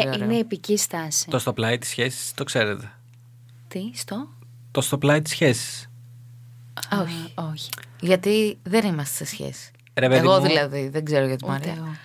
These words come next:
Speaker 3: Ρε παιδί μου, έχει πάει αργά, είχατε και δύο δουλειές, ξέρω εγώ, τα λοιπά, δεν βρήκατε χρόνο για σεξ. Έχετε ξαπλώσει, έχετε κλείσει τα φώτα, είστε έτοιμοι για ύπνο.
Speaker 2: Ναι.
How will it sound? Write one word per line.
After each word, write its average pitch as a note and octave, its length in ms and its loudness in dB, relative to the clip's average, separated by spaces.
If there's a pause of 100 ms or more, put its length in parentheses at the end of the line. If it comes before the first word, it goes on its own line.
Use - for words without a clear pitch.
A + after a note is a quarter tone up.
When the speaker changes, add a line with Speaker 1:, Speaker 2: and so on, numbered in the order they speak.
(120)
Speaker 3:
Ρε B2 120 4
παιδί B2+ 200 6
μου, C#3+ 440 2
έχει D3+ 200 -2
πάει D#3 160 4
αργά, B2 420 4
είχατε A#2+ 240 -4
και A2+ 100 -4
δύο A#2 160 -2
δουλειές, A2 340 -2
ξέρω G#2+ 220 -4
εγώ, G#2+ 120 0
τα G#2 60 -2
λοιπά, C#3 360 -2
δεν C3+ 100 -2
βρήκατε C3 300 -2
χρόνο B2+ 280 -2
για A#2+ 120 -2
σεξ. G#2+ 440 -4
Έχετε A#2 220 -6
ξαπλώσει, D3 520 -2
έχετε A#2+ 160 -8
κλείσει A#2+ 240 -4
τα G#2+ 80 -4
φώτα, C#3 300 0
είστε C#3 160 -2
έτοιμοι C3 160 -2
για B2 120 2
ύπνο. G#2+ 280 0 (1300)
Speaker 2:
Ναι. G#3 160 -8